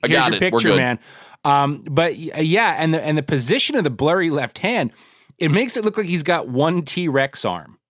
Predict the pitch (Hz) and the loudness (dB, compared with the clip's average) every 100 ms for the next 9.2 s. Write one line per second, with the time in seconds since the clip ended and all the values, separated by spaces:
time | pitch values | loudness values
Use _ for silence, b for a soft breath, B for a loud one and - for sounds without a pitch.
0 | _ _ - 143 196 92 - 165 185 - | _ _ -4 0 0 0 2 2 2 -4
1 | 170 143 - 156 143 185 190 214 208 180 | -4 -4 -2 -2 0 0 0 0 -2 0
2 | 220 208 233 247 247 170 165 143 151 151 | -2 -2 -4 -2 -2 0 0 0 -2 -4
3 | 151 120 170 147 139 135 113 - 147 139 | -6 -4 -6 -2 0 0 -2 -4 0 0
4 | 135 - 104 104 90 B 240 - 147 147 | -2 -4 -4 -4 -8 B -2 0 0 -2
5 | 170 135 180 269 208 156 - 180 180 202 | -2 0 0 0 0 -2 0 -2 -2 -2
6 | 196 208 190 139 143 123 139 151 160 139 | 0 0 0 0 -2 -4 -2 0 0 -4
7 | 120 - 151 143 139 - 156 156 - 180 | -6 -4 0 0 -4 -4 -2 -2 -2 -6
8 | 113 120 - 170 - - 139 127 160 156 | -4 -4 -2 -4 -4 -4 -6 -4 -2 -2
9 | 165 | -4